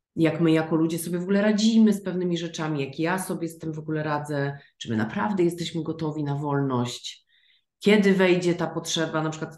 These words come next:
jak obserwuję sobie zespoły, bo to też bardzo lubię, mm,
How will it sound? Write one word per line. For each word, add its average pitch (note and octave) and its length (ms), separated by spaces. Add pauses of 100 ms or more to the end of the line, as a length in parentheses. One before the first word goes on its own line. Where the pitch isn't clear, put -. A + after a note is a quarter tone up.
(140)
jak - 180
obserwuję D#3 440
sobie D#3 220
zespoły, D#3 440
bo D#3 100
to D#3 80
też - 500
bardzo D#3 260
lubię, D#3 260
mm, D#3 680